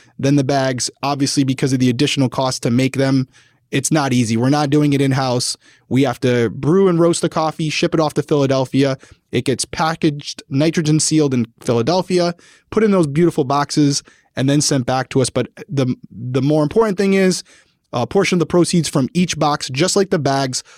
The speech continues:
will go to fighting crime, which you can <laughs> see on there. So that will also be a big thing where now we're gonna have more money coming in to the Criminal Coffee Fund because, as many of you have mentioned,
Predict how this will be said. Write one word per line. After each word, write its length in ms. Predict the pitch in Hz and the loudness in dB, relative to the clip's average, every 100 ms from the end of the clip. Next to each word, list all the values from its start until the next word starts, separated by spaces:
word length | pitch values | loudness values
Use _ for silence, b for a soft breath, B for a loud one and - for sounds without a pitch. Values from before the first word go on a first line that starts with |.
| b b | b b
will 260 | 131 180 214 | 0 2 4
go 300 | 170 170 170 | 2 2 2
to 280 | - 151 127 | 2 0 0
fighting 360 | - 156 196 | 0 0 2
crime, 440 | 180 156 147 147 147 _ - | 2 0 0 -2 -4 _ -10
which 200 | 131 - | -6 -4
you 60 | |
can 240 | 170 220 214 | -2 2 2
<laughs> 120 | - | 2
see 260 | 220 185 202 | -2 0 0
on 220 | 180 175 | 0 2
there. 300 | 170 165 170 B B B | 2 2 -2 B B B
So 380 | - 151 143 135 - | -4 0 2 0 -4
that 320 | - 143 160 | -4 0 2
will 160 | 156 160 | 2 2
also 320 | 151 151 151 | 2 0 0
be 220 | 135 143 | 2 2
a 40 | 139 | 2
big 220 | 139 131 | 2 0
thing 180 | 147 139 | 0 2
where 100 | 131 | 2
now 220 | 131 139 | 2 2
we're 60 | 147 | 0
gonna 160 | 143 131 | 0 0
have 180 | 135 127 | -2 -2
more 300 | 135 175 185 | 0 2 2
money 280 | 170 160 | 2 2
coming 300 | 151 151 143 | 0 0 2
in 240 | 143 135 139 b b | 2 2 -2 b b
to 80 | - | -4
the 120 | 131 | -4
Criminal 320 | - 160 151 143 | 0 0 2 0
Coffee 320 | 156 143 151 | -2 -2 -2
Fund 280 | - 143 135 | -2 0 0
because, 420 | 131 127 123 120 | 0 0 -2 -2
as 360 | - 139 147 123 | -4 -2 -2 0
many 360 | 135 165 185 | 0 2 4
of 120 | 170 | 4
you 140 | 151 143 | 4 2
have 160 | 131 | 2
mentioned, 540 | 120 120 120 127 120 | 0 0 0 0 0